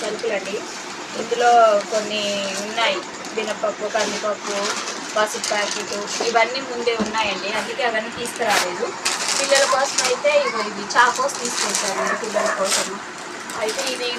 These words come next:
పాల డబ్బా వచ్చేసి ఒకటి కొంటే ఒకటి ఫ్రీ అండి. అందుకనేసి మేము ఎప్పుడు ఇదే పౌడర్ వాడతామండి. అందువల్ల ఆఫర్లో ఉందని తీసుకొని వచ్చానండి.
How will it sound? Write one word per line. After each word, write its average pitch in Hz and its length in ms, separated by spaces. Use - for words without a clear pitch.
పాల 247 180
డబ్బా 240 280
వచ్చేసి 240 880
ఒకటి 254 280
కొంటే 254 240
ఒకటి 247 280
ఫ్రీ 233 300
అండి. 202 280
అందుకనేసి 226 680
మేము 233 120
ఎప్పుడు 240 240
ఇదే 240 200
పౌడర్ 220 400
వాడతామండి. 190 640
అందువల్ల 202 460
ఆఫర్లో 226 520
ఉందని 226 440
తీసుకొని 226 360
వచ్చానండి. 190 640